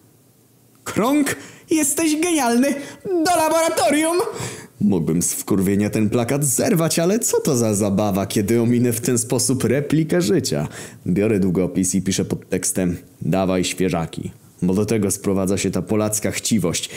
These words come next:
i czyni to całą sytuację jeszcze śmieszniejszą. I wstaję od tego dumny, patrzę,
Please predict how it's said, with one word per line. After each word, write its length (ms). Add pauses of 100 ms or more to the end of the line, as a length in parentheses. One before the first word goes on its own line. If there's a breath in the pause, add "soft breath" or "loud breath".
(120)
i 100
czyni 280
to 120
całą 300
sytuację 600
jeszcze 260
śmieszniejszą. 760 (560 loud breath)
I 80
wstaję 380
od 160
tego 220
dumny, 440 (280)
patrzę, 420